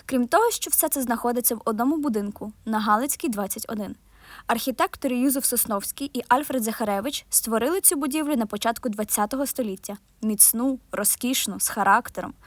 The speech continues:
А скульптор Зигмунд Курчинський оздобив її фасад серією з восьми алегоричних постатей. У центрі — праця та торгівля, а довкола ще шість кам'яних історій, що символізують рух,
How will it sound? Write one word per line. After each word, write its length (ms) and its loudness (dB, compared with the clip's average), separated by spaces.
А 120 2
скульптор 520 0
Зигмунд 360 2
Курчинський 680 -4
оздобив 460 4
її 160 2
фасад 340 2
серією 580 4
з 80 2
восьми 460 2
алегоричних 640 0
постатей. 640 -4
У 100 2
центрі — 560 2
праця 340 4
та 120 0
торгівля, 500 -2
а 100 4
довкола 460 2
ще 320 0
шість 340 -2
кам'яних 500 0
історій, 440 -2
що 200 -2
символізують 680 0
рух, 320 -8